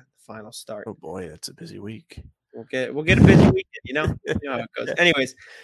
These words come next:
Speaker 1: thank you guys so much for tuning in. We appreciate it. Check out From the Rafters on Twitter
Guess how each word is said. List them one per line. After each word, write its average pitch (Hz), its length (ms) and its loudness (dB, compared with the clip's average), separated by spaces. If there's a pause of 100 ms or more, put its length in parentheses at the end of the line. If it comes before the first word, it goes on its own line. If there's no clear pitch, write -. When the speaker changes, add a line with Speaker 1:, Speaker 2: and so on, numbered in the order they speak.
(120)
Speaker 1:
thank 175 160 2
you 180 100 4
guys 170 140 6
so 175 80 0
much 156 140 -2
for 147 100 -4
tuning 151 260 -2
in. 143 140 0
We 147 120 0
appreciate 135 440 -2
it. 123 80 -8
Check 143 180 -6
out 123 260 0
From 131 140 -4
the 127 60 -4
Rafters 123 400 -8
on 127 140 -8
Twitter 117 280 -6